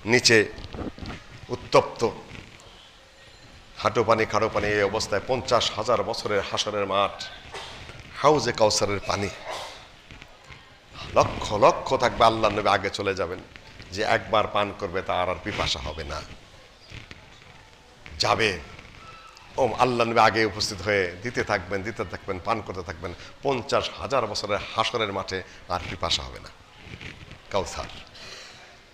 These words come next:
একদল আসবে, আসতে দাও, ওয়াল পড়ে যাবে তাদের সামনে। আল্লাহ নবী বলেন, "ও সাইহাবি, ও সাইহাবি, আমার সঙ্গী সাথে আমার উম্মতের লোকজন আসতে দাও।"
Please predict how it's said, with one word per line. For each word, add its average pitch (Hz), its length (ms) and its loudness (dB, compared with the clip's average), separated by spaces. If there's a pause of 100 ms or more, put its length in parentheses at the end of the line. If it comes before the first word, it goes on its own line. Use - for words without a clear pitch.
(320)
একদল 190 360 10
আসবে, 247 380 10 (1900)
আসতে 208 380 10
দাও, 262 440 8 (760)
ওয়াল 214 360 12
পড়ে 269 120 12
যাবে 262 220 10
তাদের 262 260 10
সামনে। 269 360 10 (560)
আল্লাহ 247 320 10
নবী 262 100 10
বলেন, 254 240 12
"ও 247 80 10
সাইহাবি, 254 520 10
ও 254 80 12
সাইহাবি, 254 460 10
আমার 247 440 10
সঙ্গী 254 380 8
সাথে 233 220 10
আমার 233 220 10
উম্মতের 220 400 8
লোকজন 208 260 6
আসতে 196 360 8
দাও।" 135 340 10